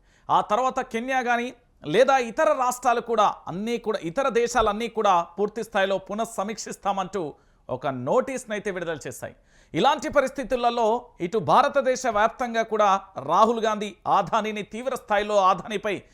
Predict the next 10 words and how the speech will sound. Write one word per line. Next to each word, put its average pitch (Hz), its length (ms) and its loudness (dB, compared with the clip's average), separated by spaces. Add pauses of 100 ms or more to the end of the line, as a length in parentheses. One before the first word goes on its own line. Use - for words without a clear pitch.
(240)
తీవ్ర 254 320 -2
స్థాయిలో 208 340 0
విమర్శలు 196 500 -2
చేస్తున్న 180 280 -6
విషయం 175 280 -6
మీ 175 80 -6
అందరికీ 170 340 -4
తెలిసిందే. 135 420 -8 (500)
ఇలాంటి 277 420 2
పరిస్థితులలో 214 880 -2